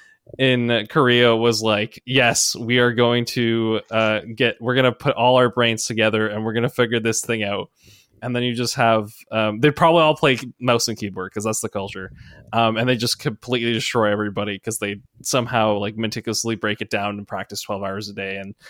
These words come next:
everyone else would be absolutely demolished. That, that's my event for, you know, how Rocket League would succeed. Um, but no, some kind of regionalization and some kind of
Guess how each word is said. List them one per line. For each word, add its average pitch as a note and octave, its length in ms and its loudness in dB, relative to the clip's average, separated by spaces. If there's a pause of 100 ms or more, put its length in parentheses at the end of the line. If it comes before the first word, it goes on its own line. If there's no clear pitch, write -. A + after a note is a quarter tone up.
(160)
everyone A2+ 260 0
else G#2+ 300 -2
would G2+ 260 -8
be G2 420 -6
absolutely G2+ 500 -6
demolished. G2 460 -8
That, C#3+ 300 2
that's E3 300 0
my B2 240 4
event G#2+ 480 -2
for, G#2+ 180 -6 (340)
you A2+ 140 -4
know, G#2+ 80 -4
how A2 160 0
Rocket G#2+ 300 -4
League G#2 160 -10
would G2+ 100 -12
succeed. F#2+ 400 -8 (400)
Um, B2 260 4
but C#3 160 6
no, B2 140 2 (420)
some G3+ 200 2
kind B3 180 2
of F3+ 60 4
regionalization A#2+ 840 0 (220)
and A2+ 320 -2
some C3 160 -2
kind C#3 160 0
of A#2 160 0